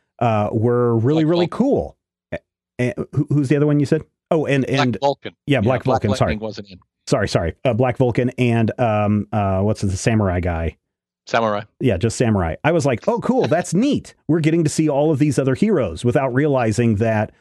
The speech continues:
Speaker 1: oh, the reason why they're putting them in there is for diversification purposes because Justice League So White, uh,
Speaker 2: <laughs>
Speaker 1: was cause-, was potentially causing problems for,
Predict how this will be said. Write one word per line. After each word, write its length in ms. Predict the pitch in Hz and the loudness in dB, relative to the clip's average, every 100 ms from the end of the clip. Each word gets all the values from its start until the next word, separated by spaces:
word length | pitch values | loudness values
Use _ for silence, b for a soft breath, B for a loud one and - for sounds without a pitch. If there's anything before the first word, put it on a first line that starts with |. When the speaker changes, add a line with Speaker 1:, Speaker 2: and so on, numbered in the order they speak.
| _ - | _ -4
Speaker 1:
oh, 120 | 143 | 0
the 120 | 131 | 2
reason 340 | 127 139 135 | 2 2 2
why 160 | 117 123 | 2 2
they're 140 | 120 | 0
putting 260 | 110 131 120 | 0 0 2
them 100 | 101 | 2
in 200 | 123 143 | 2 2
there 320 | 113 95 95 | 2 0 -2
is 260 | 123 147 143 | 0 0 -2
for 540 | - 117 101 92 92 - _ _ _ _ - | -2 0 2 0 -2 -6 _ _ _ _ -2
diversification 800 | 110 120 110 - 113 160 165 127 | 0 0 0 -2 0 0 0 0
purposes 580 | 117 101 104 - 101 98 | 0 0 -2 0 0 0
because 840 | 101 - 131 143 110 104 98 95 | -4 -2 0 2 2 0 0 -4
Justice 420 | 95 113 - - | -2 -2 -2 -2
League 200 | 117 101 | 0 0
So 140 | - 107 | 0 0
White, 520 | 95 143 107 107 - _ _ _ - | 2 2 0 -2 -6 _ _ _ -2
uh, 480 | 120 107 101 98 123 | 0 0 0 -2 -6
Speaker 2:
<laughs> 40 | |
Speaker 1:
was 380 | - 143 139 131 | -6 -2 0 0
cause-, 360 | - 127 123 127 | -2 0 0 0
was 480 | 127 165 135 135 - | -2 0 0 0 -2
potentially 560 | 160 - 220 202 151 | -4 0 0 2 0
causing 500 | - 110 107 123 151 | 0 0 2 2 0
problems 640 | - 185 247 294 104 76 - | -2 -2 0 0 -2 -4 -6
for, 560 | - 110 104 92 85 | -2 0 0 0 -4